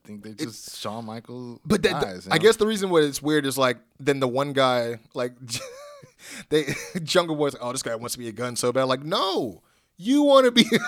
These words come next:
Speaker 2: <laughs> you wanna be a Shawn Michaels mark
Speaker 1: Yeah.
Speaker 2: so bad.
Speaker 1: Mm-hmm.
Speaker 2: Anyways, uh, we had a Jade backstage segment, uh, accompanied by Mark Sterling. Uh, she's interviewed by Renee, who asked her about the arrival of Taya Valkyrie. Uh, Jade just basically downplays her, saying that she tried to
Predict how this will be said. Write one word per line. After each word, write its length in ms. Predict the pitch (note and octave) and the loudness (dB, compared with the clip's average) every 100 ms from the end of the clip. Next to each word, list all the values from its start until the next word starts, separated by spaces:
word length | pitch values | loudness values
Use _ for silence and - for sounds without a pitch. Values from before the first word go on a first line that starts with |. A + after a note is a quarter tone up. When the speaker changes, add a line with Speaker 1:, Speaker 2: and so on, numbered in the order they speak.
| G#3+ | 0
Speaker 2:
<laughs> 260 | - - | 0 -4
you 140 | G#3 A#3+ | -4 0
wanna 180 | B3 | -2
be 160 | A#3 C4+ | -2 -2
a 60 | G#3+ | -2
Shawn 300 | - A3 G3+ | 4 4 4
Michaels 380 | G#3+ A#3 G3 | 2 0 -4
mark 180 | B2 C3+ | 0 2
Speaker 1:
Yeah. 40 | A2 | 2
Speaker 2:
so 200 | D#3+ D3+ | -2 -2
bad. 340 | C#3+ B2 G#2+ | -2 -4 -6
Speaker 1:
Mm-hmm. 300 | B2+ B2 C3+ C#3 - - | -10 -12 -12 -14 -20 2
Speaker 2:
Anyways, 500 | B3+ A3 E3 D3+ D3 | 6 10 10 8 6
uh, 240 | D#3+ E3 D3+ | 6 8 8
we 80 | F#3+ | 8
had 100 | F3+ | 6
a 60 | |
Jade 380 | C#3+ C#3+ F#3+ F#3 | 6 4 4 4
backstage 500 | E3 D#3+ D#3 F3 E3 | 6 6 4 0 2
segment, 520 | - F3+ D#3+ E3 E3 - - | 2 2 2 0 0 -4 0
uh, 180 | D3 C3+ | 2 4
accompanied 380 | D3+ E3 D#3+ D3 | 2 -2 -2 0
by 200 | D3 C#3 | 2 2
Mark 240 | C#3 C#3+ | 2 -2
Sterling. 580 | C#3 - A#3+ A#3+ A#3+ A3+ A3+ - _ _ | 0 4 6 6 4 0 -10 -20 _ _
Uh, 380 | D3+ D3 D3 C#3+ - | 0 4 4 2 -2
she's 220 | - A3 | -4 0
interviewed 300 | A3 G#3 G#3 | 2 2 2
by 100 | E3 | 4
Renee, 340 | D#3 D3+ D#3 D#3+ | 6 4 2 2
who 140 | D#3 | 4
asked 220 | D#3 D3+ | 4 2
her 60 | E3+ | 2
about 200 | C#3+ C#3+ | 0 0
the 100 | B2+ | 0
arrival 340 | C3 D3 C#3+ C3 | 2 4 4 0
of 80 | |
Taya 260 | A#2+ C#3 B2 | -2 -2 0
Valkyrie. 600 | B2+ D3+ D3+ D3+ D3+ C#3+ | 2 2 2 -2 -2 -4
Uh, 220 | A2+ A#2 | -6 -8
Jade 300 | A#2 F#3 G#3+ D#3 | -2 0 0 -2
just 200 | C#3+ - | -8 0
basically 340 | D#3 D3+ B2+ | 0 0 -6
downplays 580 | A#2 C3+ C#3 - C#3 C3+ | -6 -4 -2 0 0 0
her, 140 | C#3 | -2
saying 300 | C3 C#3+ C3+ C3 | -2 -4 -4 -4
that 100 | B2 | -4
she 120 | D3 | -4
tried 260 | - C#3+ B2 | 0 2 2
to 160 | A#2 | -4